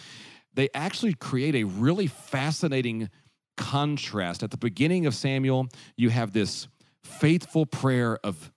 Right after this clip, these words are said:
the woman Hannah. And at the end of Samuel, you have the, the,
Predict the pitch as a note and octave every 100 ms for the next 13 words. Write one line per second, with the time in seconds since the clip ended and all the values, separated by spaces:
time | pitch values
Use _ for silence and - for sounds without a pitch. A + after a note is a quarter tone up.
0 | - A2 G#2+ D#3 A#2+ G#2 C#3+ A2+ F2 G2+
1 | - - - A#2+ A#2+ A#2 A2 D#3+ G#3 A3+
2 | E3 - A#2 - A2 G2 G2 G#2+ A#2+ A#2+
3 | C3 B2 A#2+ - - - - B2 B2 -
4 | - B2+ A#2+